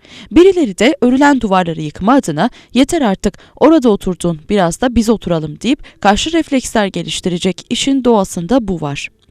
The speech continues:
İşte bu iki cephe birbirlerini alt etme adına kendilerine özgü sloganlar geliştirecekler. Kimi "Yeni bir sayfa, yeni bir soluk, temiz bir yönetim, şeffaf, adil, hak, hukuk, eşitlik ve adaleti, üç Y ile başlayan yoksulluk,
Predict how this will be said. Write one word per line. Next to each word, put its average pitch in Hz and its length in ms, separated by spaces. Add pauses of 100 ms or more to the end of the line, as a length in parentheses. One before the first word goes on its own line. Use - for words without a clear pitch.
(200)
İşte 294 280
bu 311 100
iki 285 200
cephe 254 380
birbirlerini 247 500
alt 269 240
etme 247 240
adına 208 340
kendilerine 233 520
özgü 190 280
sloganlar 202 540
geliştirecekler. 170 1000 (100)
Kimi 226 260 (240)
"Yeni 262 240
bir 214 100
sayfa, 165 440 (140)
yeni 277 240
bir 151 120
soluk, - 460
temiz 247 320
bir 262 140
yönetim, 208 400 (240)
şeffaf, 196 420 (220)
adil, 220 300 (220)
hak, - 320 (120)
hukuk, 294 420
eşitlik 254 500
ve 311 40
adaleti, 202 560 (340)
üç - 240
Y 220 160
ile 165 200
başlayan 202 640
yoksulluk, 180 600